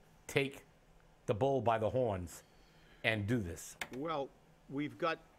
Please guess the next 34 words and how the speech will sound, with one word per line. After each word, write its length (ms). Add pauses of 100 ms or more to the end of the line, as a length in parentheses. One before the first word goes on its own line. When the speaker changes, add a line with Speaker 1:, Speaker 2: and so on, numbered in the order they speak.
(320)
Speaker 2:
we've 140
got 160
a 60
new 220
year 240
coming. 360 (480)
Next, 400
next, 420
uh, 240 (500)
next 320
week 280
we'll 200
be, 340 (180)
we'll 140
be 340 (880)
having 340
our 300 (120)
first 220
show 280
of 100
the 80
new 180
year, 360 (640)
uh, 240
a 20
week 280
today. 340 (160)
Speaker 1:
And 200
we'll 140
be 160
immediately 440
following 840 (100)
the 120
inauguration. 760